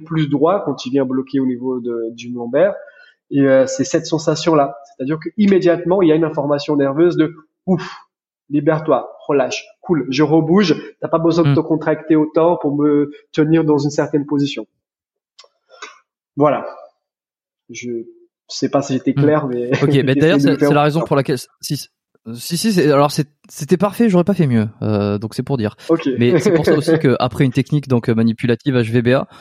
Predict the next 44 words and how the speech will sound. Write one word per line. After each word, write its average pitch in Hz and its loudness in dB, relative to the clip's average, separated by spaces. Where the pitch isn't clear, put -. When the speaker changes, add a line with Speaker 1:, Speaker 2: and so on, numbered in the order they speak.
Speaker 2:
on 123 -2
se 127 -2
sent 123 0
souvent, 131 0
euh, 101 0
euh, 95 -6
comme 123 2
tu - -4
l'as 120 4
dit, 135 2
euh, 110 4
relax 123 0
direct, 131 0
comme 120 0
si, 131 -2
euh, 104 0
ça - -4
fait 160 0
du 151 0
bien, 160 2
m-, 143 -4
même 185 0
quand 185 0
il 170 0
n'y 160 2
a 151 2
pas 151 0
de 147 -8
problème, 175 2
tu - -2
vois. 131 4
Genre, 101 -4
on - -6
s'est - -14
tous - -10
entra-, - -8
enfin, - -14
entraînés 113 0
ou 113 2
on 104 2
a 104 2
tous, - -10
euh, 101 -4
euh, - -8